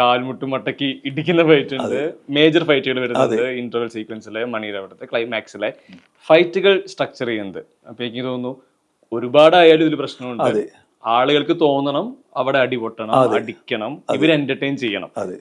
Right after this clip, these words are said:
Speaker 1: കാരണം അവ-, അവര് ആരാധിക്കുന്ന അല്ലെങ്കിൽ അവര് ഇഷ്ടപ്പെടുന്ന സ്റ്റാർ ആണ് അവിടെ നിന്ന് ഫൈറ്റ് ചെയ്യുന്നത്.
Speaker 2: അതെ.
Speaker 1: ഇതിലൊരു സൈക്കോളജി ഉണ്ട്.
Speaker 2: അതെ.
Speaker 1: എവിടെയൊക്കെ ഫൈറ്റ് വേണം,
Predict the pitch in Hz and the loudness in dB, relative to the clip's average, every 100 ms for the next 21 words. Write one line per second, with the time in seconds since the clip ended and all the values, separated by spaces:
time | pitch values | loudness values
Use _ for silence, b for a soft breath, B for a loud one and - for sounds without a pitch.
0 | - 170 175 175 165 165 156 147 139 139 | -2 4 6 6 8 8 8 6 2 -2
1 | 143 139 139 139 135 - 156 147 147 - | -4 -4 -2 -2 -4 -10 -8 -6 -2 4
2 | 165 170 170 147 135 131 127 110 104 110 | 6 8 6 4 0 -4 -8 -10 -10 -12
3 | 101 - 131 143 151 170 156 165 160 143 | -10 -10 -4 0 4 4 6 6 6 4
4 | 123 120 113 101 - _ _ - 156 170 | -2 -2 -2 -6 -10 _ _ 0 4 4
5 | 208 196 165 147 151 139 123 139 | 4 4 4 2 0 0 0 -4